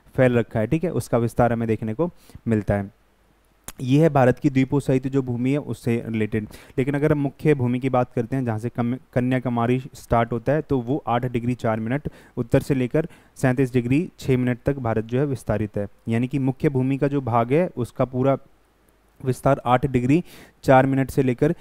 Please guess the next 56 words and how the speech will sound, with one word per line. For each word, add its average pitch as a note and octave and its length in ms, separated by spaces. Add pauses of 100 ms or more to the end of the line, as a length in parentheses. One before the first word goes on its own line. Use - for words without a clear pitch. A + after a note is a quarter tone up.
(120)
सैंतीस C3 360
डिग्री B2+ 220
छः B2 200
मिनट B2 220
तक C#3 200
है। F3 200
लेकिन C3 280
अगर D3 160
हम C#3+ 100
भारत B2 240
की D3+ 160 (280)
overall, C#3+ 480
अ, A#2+ 300 (120)
हम A#2+ 160
लैंड B2 260
की C3+ 80
बात C3 220
करते B2 260
हैं, D#3 100
क्षेत्र - 320
की C#3 100
बात B2 220
करते B2 240
हैं, D#3+ 100 (360)
पूरी C3 140
भूमि B2 260
की C3+ 80
बात B2+ 220
करते B2 220
हैं B2+ 60
तो C3 100
वो C#3+ 80
छः B2+ 240
डिग्री B2 220
चार A#2+ 240
मिनट A#2+ 260 (100)
उत्तर A#2+ 200
से B2 120
लेकर A2+ 240
सैंतीस A#2 360
डिग्री B2 280 (380)
छः B2+ 180
मिनट A2 300
है, G#2 80
ठीक D#3+ 160
है। F3 60
तो D3 100
यहाँ A#2+ 140
पर B2+ 140
जो C3 120
हमारा B2 220
ऑप्शन - 320
नंबर B2+ 220
ए A#2+ 180
है C#3 160
वो C3 240